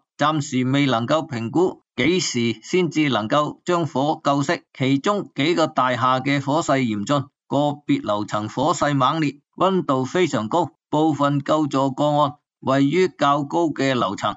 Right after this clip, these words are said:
消防人員暫未能觸及。不過消防處會同有關個案嘅求助者聯絡，一旦能夠上去，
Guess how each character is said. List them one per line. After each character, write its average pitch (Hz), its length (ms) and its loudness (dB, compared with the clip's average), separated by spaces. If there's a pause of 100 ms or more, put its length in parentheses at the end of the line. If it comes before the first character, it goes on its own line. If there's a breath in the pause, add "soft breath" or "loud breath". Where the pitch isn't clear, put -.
(160)
消 208 220 0
防 117 220 0
人 110 180 0
員 113 260 -4
暫 127 320 0
未 127 180 0
能 107 320 -4
觸 110 140 -2
及。 127 240 -2 (240)
不 208 120 0
過 175 240 2
消 196 240 0
防 117 260 -2
處 160 280 0
會 160 160 2
同 110 320 -6 (180)
有 196 300 0
關 185 440 -2
個 156 180 2
案 156 400 2
嘅 156 280 0
求 123 360 -2
助 143 280 0
者 139 120 -2
聯 147 320 0
絡， 131 220 0 (180)
一 180 120 0
旦 156 320 2
能 120 180 -2
夠 156 240 2
上 151 280 0
去， 156 240 0